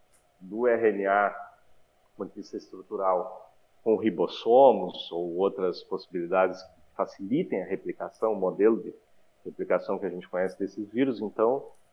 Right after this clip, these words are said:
é, é, é, é isso que a gente tá preocupado olhando todo o tempo,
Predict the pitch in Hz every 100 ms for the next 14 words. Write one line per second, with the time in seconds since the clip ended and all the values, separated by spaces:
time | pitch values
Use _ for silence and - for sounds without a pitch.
0 | _ - 104 95 - 98 92 90 87 87
1 | - 92 - 101 110 170 - - 131 135
2 | - 135 - 127 127 - 113 120 120 117
3 | 110 113 117 117 117 113 110 107 101 82